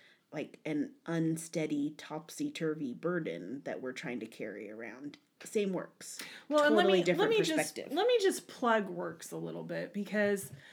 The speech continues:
Speaker 2: I think we keep talking about higher and lower laws and making the works not seem important, but there is this concept of fake it until you make it.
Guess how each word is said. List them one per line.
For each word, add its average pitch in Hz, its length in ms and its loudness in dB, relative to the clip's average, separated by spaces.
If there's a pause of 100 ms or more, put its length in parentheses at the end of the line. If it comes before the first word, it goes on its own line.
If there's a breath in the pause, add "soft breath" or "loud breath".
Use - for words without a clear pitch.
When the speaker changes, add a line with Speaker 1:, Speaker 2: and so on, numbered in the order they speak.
(200 loud breath)
Speaker 2:
I 240 60 -4
think 254 200 4
we 254 100 0
keep 247 180 -2
talking 202 380 0
about 185 240 0
higher 170 220 -4
and 175 100 -4
lower 180 220 -2
laws 180 480 -2
and 165 100 -6
making 170 240 -6
the 170 80 -6
works 170 300 -8
not 165 260 -8
seem 165 480 -6 (840 soft breath)
important, 208 440 -2
but 233 360 4 (1160 soft breath)
there 277 200 4
is 349 240 4
this 294 220 0
concept 226 580 0
of 185 380 2 (680 loud breath)
fake 269 380 2
it 294 80 2
until 269 240 4
you 277 100 6
make 180 280 2
it. 160 260 -6